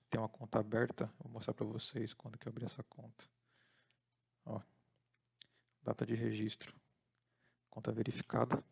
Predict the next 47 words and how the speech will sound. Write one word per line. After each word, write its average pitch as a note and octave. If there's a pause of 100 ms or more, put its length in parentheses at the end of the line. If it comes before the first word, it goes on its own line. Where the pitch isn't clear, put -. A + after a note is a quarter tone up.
(160)
certinha. B2 (1040)
Data -
do A#2
registro, G#2+
sete -
de A2+
janeiro. A2 (160)
Igual B2
eu B2
falei A#2+
pra A#2+
vocês A#2
no A#2+
último A#2+
vídeo, G#2+
tá? A#2+ (420)
Eu A#2
encerrei A2
a B2+
antiga -
conta B2
de A#2
dezembro, A2+
que -
eu A#2
abri A2
no A2+
dia A2+
cinco D3+
de C3
dezembro, A#2 (640)
que -
tomou A2
limitação A2
no G#2+
dia G#2+
dois A#2
de, A#2
de G#2+
janeiro. G#2+ (1500)
No C#3
dia C3
sete, C#3+
eu A2+
abri A2
essa B2+
conta, -